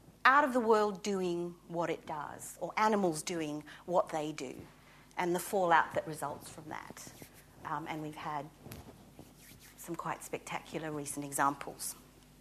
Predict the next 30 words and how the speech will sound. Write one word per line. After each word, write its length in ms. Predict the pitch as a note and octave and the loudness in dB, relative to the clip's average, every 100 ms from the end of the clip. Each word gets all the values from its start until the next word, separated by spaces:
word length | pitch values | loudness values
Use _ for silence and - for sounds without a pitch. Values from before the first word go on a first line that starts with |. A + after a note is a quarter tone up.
| - - - - - - - - - - - - - | -20 -20 -20 -20 -20 -14 -12 -10 -10 -12 -14 0 12
In 200 | D4+ D4+ D4+ | 12 12 12
either 380 | D4+ F#4 F4+ E4 | 12 12 12 4
case, 560 | - C#4 A#3 - - - | 4 4 4 0 -12 -6
the 100 | G#3 | -6
big 460 | G3 C#4 D4 C4 | -2 2 4 4
question 720 | - - A3 - - E3+ D3 - | 2 2 2 0 0 -2 -2 -4
at 160 | F#3 - | -4 0
the 80 | |
heart 280 | F3 G3 G3 | 8 8 8
of 60 | F#3 | 2
it 100 | E3+ | 0
all 280 | D#3 C3 - | 2 0 -2
is, 560 | G3 F3 C#3 D#3+ E3 - - - - - - - | -2 -2 -4 -2 -4 -4 -12 -20 -20 -20 -18 0
what 360 | G#3 G#3+ G#3+ | 8 8 8
does 160 | A3 G3+ | 2 -2
this 160 | G3 - | -2 -4
say 580 | - F3 E3 D3+ D3+ - - | -4 -2 -4 -6 -12 -20 -14
about 340 | E3+ E3 - | -6 -4 -4
God? 300 | - D3+ - - - - - _ - - - - - - | -8 -8 -8 -14 -20 -20 -20 _ -12 -12 -12 -16 -16 8
Ultimately, 880 | A#3 D4 D4 D#4 G#3 E3 C#3 D#3+ C#4 - - - - | 10 10 6 0 -2 -2 -4 -4 -8 -10 -20 -18 4
where 300 | G3+ A#3+ B3+ | 10 10 10
this 180 | A#3+ | 4
question 560 | - A3+ G3+ - G3+ F#3+ | -2 -2 -2 -4 -6 -4
leads 240 | F#3+ F3+ | -2 -2
most 300 | F#3+ G#3+ A3 | 4 4 4
people 280 | A#3+ G#3 E3+ | 0 -4 -4
to 440 | D#3+ - D3+ G3 A#3 - - | -4 -4 -2 -4 -6 -12 -8
is 280 | G3+ F#3+ F#3 - - | 0 2 0 -4 -2
the 80 | A3 | -2
character 760 | - - B3+ G3+ F3+ - D#3+ | 2 6 8 8 6 -2 -10